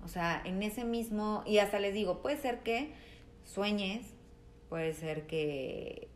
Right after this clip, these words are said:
te empiezan a pasar cosas, que el, el, el, se prende la tele, ciertas situaciones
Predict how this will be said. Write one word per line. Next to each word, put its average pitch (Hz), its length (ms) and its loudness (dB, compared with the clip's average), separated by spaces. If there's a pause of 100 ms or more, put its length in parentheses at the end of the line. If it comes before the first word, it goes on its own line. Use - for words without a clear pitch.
te 190 80 -4
empiezan 190 320 -2
a 190 120 -6
pasar 175 320 -4
cosas, 170 640 2
que 160 100 -2
el, 156 260 0
el, 160 280 -2 (260)
el, 156 60 -12
se 170 100 2
prende 170 260 2
la 151 180 2
tele, 175 580 0 (460)
ciertas 269 480 6
situaciones 233 760 0